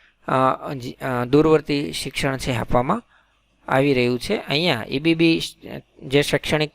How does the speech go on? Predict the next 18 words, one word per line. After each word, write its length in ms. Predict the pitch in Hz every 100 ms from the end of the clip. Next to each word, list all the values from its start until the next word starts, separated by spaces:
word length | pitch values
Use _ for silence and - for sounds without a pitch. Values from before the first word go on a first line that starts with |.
| _
તાલુકાઓ, 540 | 143 143 147 147 143 143
જે 120 | 135
પછાત 380 | 131 - 151 147
વર્ગ 160 | 151
છે, 280 | - 160 117 - _ - - - _ _ -
એમના 480 | 135 160 170 165
શાળામાંથી 720 | 165 - 143 151 165 160 151 135
એક 220 | 139 -
શૈક્ષણિક 440 | - 143 165 156
પ્રવાસ 400 | - 143 156 151
થાય 160 | - 165
છે 160 | - 170
ને 120 | 131
જી 140 | 127
સી 240 | 135 - 170
આર 160 | 151
ટી 200 | 151 156
દ્વારા 380 | 139 139 143 120